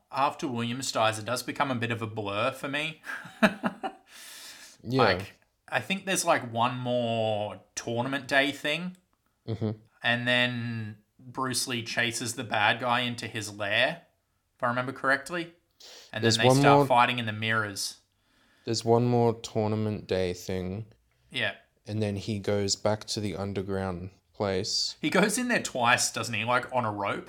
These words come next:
Speaker 1: <laughs> Like, he uses
Speaker 2: He goes
Speaker 1: the
Speaker 2: in
Speaker 1: same
Speaker 2: there,
Speaker 1: rope.
Speaker 2: yeah, he goes in there once, but we don't really, he doesn't really go that deep into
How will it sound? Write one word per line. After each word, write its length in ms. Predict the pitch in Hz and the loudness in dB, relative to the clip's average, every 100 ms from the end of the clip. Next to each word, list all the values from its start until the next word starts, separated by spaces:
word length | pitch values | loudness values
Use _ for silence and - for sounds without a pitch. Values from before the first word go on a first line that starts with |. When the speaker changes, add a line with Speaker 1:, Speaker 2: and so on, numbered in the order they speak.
| - | -12
Speaker 1:
<laughs> 100 | - | 2
Like, 140 | 196 185 | 2 4
he 140 | 165 | -2
uses 280 | 135 139 127 | 0 2 8
Speaker 2:
He 60 | 135 | 10
goes 160 | 151 | 10
Speaker 1:
the 80 | 170 | 10
Speaker 2:
in 40 | |
Speaker 1:
same 220 | 165 151 135 | 8 6 4
Speaker 2:
there, 60 | |
Speaker 1:
rope. 220 | 113 123 127 | 2 4 6
Speaker 2:
yeah, 140 | 120 | 6
he 120 | 127 | 6
goes 300 | 127 147 147 | 8 8 10
in 80 | 165 | 8
there 160 | 156 120 | 8 8
once, 380 | 104 117 110 | 6 4 4
but 140 | - 101 | 0 2
we 100 | 107 | 2
don't 160 | 110 98 | 2 0
really, 280 | 104 101 | 0 0
he 200 | - - | -4 -2
doesn't 340 | 120 113 110 95 | 0 2 0 -2
really 360 | 98 101 98 | -2 -2 -2
go 260 | 95 98 95 | -2 0 0
that 320 | 92 87 - | 0 -4 -6
deep 260 | 98 98 98 | -4 -4 -4
into 300 | 90 87 | -4 -4